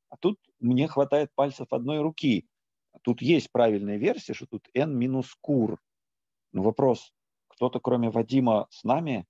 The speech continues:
или мы идем вдвоем с Вадимом, и армия бойцов и бойчих безнадежно за перевалом где-то легла?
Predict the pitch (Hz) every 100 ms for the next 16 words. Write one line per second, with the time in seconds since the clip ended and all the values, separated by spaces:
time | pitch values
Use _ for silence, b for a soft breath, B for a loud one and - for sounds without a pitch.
0 | _ _ 104 110 117 110 131 110 113 117
1 | 113 107 113 107 151 135 107 107 104 101
2 | 117 117 110 104 107 107 - 127 117 104
3 | 107 - 123 - _ _ - 117 107 113
4 | 110 135 117 101 107 117 113 113 104 98
5 | 90 92 101 90 92 85